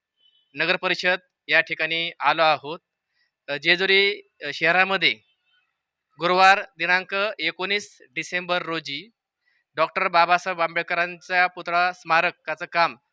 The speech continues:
सुरू झालं पाहिजे यासाठी आंदोलन होणार आहे. तर या आंदोलनाचं स्वरूप काय आहे हे आपण, या आंदोलनाचे प्रमुख विष्णुदादा भोसले आपल्यासोबत आहेत, तर ते आपल्याला माहिती देणार आहेत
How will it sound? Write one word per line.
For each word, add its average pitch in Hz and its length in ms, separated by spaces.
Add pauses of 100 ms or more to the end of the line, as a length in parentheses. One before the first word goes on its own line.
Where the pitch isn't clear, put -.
सुरू 180 240
झालं 185 220
पाहिजे 170 420 (140)
यासाठी 170 800 (600)
आंदोलन 196 400
होणार 185 260
आहे. 165 380 (380)
तर 170 40
या 185 160
आंदोलनाचं 202 340
स्वरूप 208 300
काय 208 200
आहे 190 220 (160)
हे 180 80
आपण, 180 340 (720)
या 175 160
आंदोलनाचे 190 360
प्रमुख 202 320 (460)
विष्णुदादा 196 540
भोसले 185 320
आपल्यासोबत 185 520
आहेत, 165 280 (540)
तर 170 100
ते 202 60
आपल्याला 196 580
माहिती 170 300
देणार 190 220
आहेत 185 140